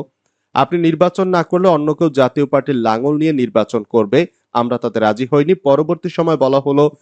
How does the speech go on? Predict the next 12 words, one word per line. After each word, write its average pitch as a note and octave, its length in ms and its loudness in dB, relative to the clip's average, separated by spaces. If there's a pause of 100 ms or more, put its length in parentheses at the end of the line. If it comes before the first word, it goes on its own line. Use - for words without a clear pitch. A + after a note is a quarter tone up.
(240)
'নির্বাচনের F3+ 600 2
প্রস্তুতি D3+ 480 0
নিন, A2+ 180 0 (380)
নির্বাচন E3+ 520 2
সুষ্ঠু - 500 -2
না C3 200 0
হলে C3+ 260 0
আপনারা A2+ 340 -2
নির্বাচন A#2+ 520 -2
থেকে C3+ 240 -4
সরে C3 260 -2
দাঁড়াবেন।'" G2 460 -2